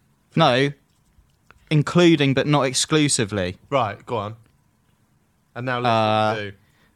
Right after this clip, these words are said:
Speaker 1: s-, uh, sometimes I'm on a podcast. That's not great. <laughs>
Speaker 2: What,
Speaker 1: Uh,
Speaker 2: podcast is not great?
Speaker 1: No, as in, like, that, you know, that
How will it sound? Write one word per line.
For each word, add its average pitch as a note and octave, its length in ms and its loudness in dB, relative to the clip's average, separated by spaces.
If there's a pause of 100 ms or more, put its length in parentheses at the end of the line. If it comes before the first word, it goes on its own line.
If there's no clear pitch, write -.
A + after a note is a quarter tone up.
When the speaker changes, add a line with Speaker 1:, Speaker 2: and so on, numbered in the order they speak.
(360)
Speaker 1:
s-, - 180 -10 (200)
uh, C3 280 2 (220)
sometimes D3 580 0
I'm B2 100 2
on A#2+ 80 2
a A#2 60 0
podcast. D#3+ 720 -4 (1500)
That's - 380 -4
not A#2 300 -2
great. A2 460 -2
<laughs> - 40 -18 (920)
Speaker 2:
What, A#2 140 -8
Speaker 1:
Uh, A2 280 2
Speaker 2:
podcast C3 260 -8
is B2 80 -12
not D#3 180 -8
great? C#3+ 460 -6
Speaker 1:
No, D#3 240 4
as C3+ 180 0
in, C3+ 160 2
like, B2+ 400 0
that, B2+ 320 0
you B2+ 140 -2
know, G#2+ 220 0
that A#2 300 0